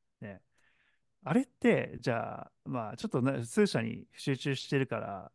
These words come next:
Speaker 2: それを中央集権化だよねっては言えるんだけど、結局増えないんじゃないかなっていう気がしますね。
Speaker 1: ほうほうほうほう。
Speaker 2: そこも、もう、あの、難しいから。うん。で、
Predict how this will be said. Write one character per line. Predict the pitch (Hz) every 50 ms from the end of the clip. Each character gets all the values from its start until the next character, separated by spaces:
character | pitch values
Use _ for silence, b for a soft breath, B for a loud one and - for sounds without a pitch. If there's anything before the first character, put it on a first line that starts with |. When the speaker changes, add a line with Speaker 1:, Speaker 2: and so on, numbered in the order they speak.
| _
Speaker 2:
そ | _ - 131
れ | 131
を | 117
中 | - - 139
央 | 131 123
集 | 117 - 139 127 117
権 | - 131 120 117
化 | 110 - 117
だ | 123 117
よ | 107 101
ね | 107 104
っ | 104
て | _ - 110
は | 104
言 | 113 120
え | 123 123
る | 131 127
ん | 110
だ | 110 101
け | - 113
ど、 | 113 113 107 104 101 98 - _ _ _ _ _ _ _ _ _ _ _ _ _ _ _ _
結 | _ - 180 - -
局 | - 339 - - -
増 | 254
え | 285 370
な | 392 349
い | 254
ん |
じ | 123 117
ゃ | 113
な | 110
い | 110 -
か | - 107
な | 104 104 104
っ | -
て | _ _ -
い | 110 107 104 - 104
う | 101 - _
気 | - 123
が | 110
し | 98 - -
ま | 117 110
す | 110 - _
ね。 | 123 113 110 107
Speaker 1:
ほ | 120 110
う | 101
ほ | 95 98 92
う | 87
ほ | 87 92 87
う |
ほ | - - 92 - 98 - -
う。 | 131 123
Speaker 2:
そ | 117
こ |
も、 |
も | 113 110 107 104 104 95 - _ _
う、 | - 120
あ | 117 110 107
の、 | 104 107
難 | 117 131 139 156 - 196
し | 165 - 151
い | 120
か | - 104 85 - - _ _ _ _ _ _
ら。 | 120 107 104 101 98 101
う | 104
ん。 | 107 113
で、 | 117 123 120 117 117 113 117